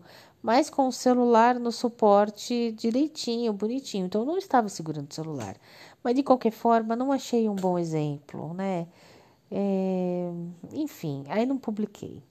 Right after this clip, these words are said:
Aí f-, pensei eu aqui, eu tava sem nada pra fazer. Falei, "Ah, fazer um podcast, né? Contar aí pras pessoas o, o bairro News." E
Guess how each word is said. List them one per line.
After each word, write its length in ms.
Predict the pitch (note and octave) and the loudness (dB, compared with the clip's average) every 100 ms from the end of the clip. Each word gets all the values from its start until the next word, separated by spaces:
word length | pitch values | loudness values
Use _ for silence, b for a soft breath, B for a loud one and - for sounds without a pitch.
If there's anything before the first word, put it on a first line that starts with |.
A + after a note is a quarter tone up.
| - | -6
Aí 100 | A#3+ | -6
f-, 220 | B3+ - _ C#4+ - | -6 -20 _ -16 -12
pensei 560 | E4+ E4 - D#4 D4 C4+ | -8 -8 -6 -4 -2 0
eu 140 | B3+ | -2
aqui, 480 | A#3+ A#3 - C4 B3+ | -4 -10 -10 -8 -6
eu 80 | A#3 | -6
tava 280 | B3 B3 A#3 | -6 -6 -6
sem 180 | A#3+ A#3 | -6 -6
nada 220 | A#3 A3+ | -4 -4
pra 160 | A3+ | -6
fazer. 920 | G3 F#3+ F#3 F#3+ A#3 B3+ A#3+ A#3 A3+ A#3 B B B B B B | -12 -10 -8 -6 -4 -2 -2 -4 -6 -12 B B B B B B
Falei, 160 | C#5+ | 4
"Ah, 280 | D5 D5+ D5 | 8 6 8
fazer 220 | B4+ B4 | 4 6
um 100 | A#4+ | 4
podcast, 800 | A4 F#4+ - F#4 F#4+ G#4+ - F4 | 4 2 2 0 2 0 -4 -4
né? 360 | F4 F4+ F#4 F4+ _ - B B B - | -2 -2 -4 -8 _ -16 B B B -4
Contar 400 | D#4 C#4+ - C4+ | -2 -2 -2 0
aí 120 | B3+ | 0
pras 200 | - A#3+ | -2 -6
pessoas 920 | - G#3+ - - A#3+ B3+ B3 A#3 G#3+ | -4 -8 -6 -4 -2 0 -2 -2 -4
o, 320 | G#3 G3 F3+ F3+ - | -4 -4 -6 -8 -6
o 240 | G3+ F#3+ | -2 -2
bairro 360 | F3 F#3+ G3+ G3+ | 0 2 4 2
News." 680 | F#3+ G3 G#3+ A3 - - - - b b b b b b b - | 0 0 -2 -6 -8 -10 -12 -20 b b b b b b b -4
E 1400 | G3+ G#3+ G#3+ G#3+ G#3+ G#3+ G#3+ G#3 G#3 G3+ G3+ G3 F#3+ | 0 2 4 4 4 4 4 2 2 0 0 -2 -4